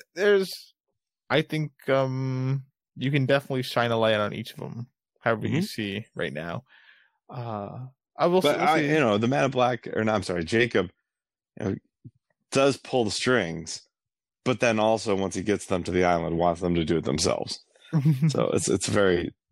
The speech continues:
Speaker 2: very contradictory to me.
Speaker 1: Hmm.
Speaker 2: Like, you,
Speaker 1: You,
Speaker 2: you put
Speaker 1: not a
Speaker 2: them in
Speaker 1: fan?
Speaker 2: this awful situation, but you don't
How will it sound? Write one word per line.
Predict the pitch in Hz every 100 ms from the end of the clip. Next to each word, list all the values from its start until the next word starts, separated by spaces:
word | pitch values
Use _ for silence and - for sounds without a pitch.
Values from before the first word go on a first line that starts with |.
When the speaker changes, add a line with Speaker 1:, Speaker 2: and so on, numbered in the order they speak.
| _ _ -
Speaker 2:
very | 135 127
contradictory | 120 110 98 92 92
to | -
me. | - - - _ _ _ _ _ _ 180
Speaker 1:
Hmm. | 139 -
Speaker 2:
Like, | - - - -
you, | 98
Speaker 1:
You, | 107
Speaker 2:
you | 104 98 107 104 98 - _ _ _ _ - - -
put | 127
Speaker 1:
not | 117
a | 120
Speaker 2:
them |
in | 107
Speaker 1:
fan? | 101
Speaker 2:
this | 92 - - -
awful | 98 90
situation, | 90 95 87 95 113 107 87 - - - - _ _ _ - 90 _ _ _ _ -
but | 117 -
you | 104 98
don't | 98 98 90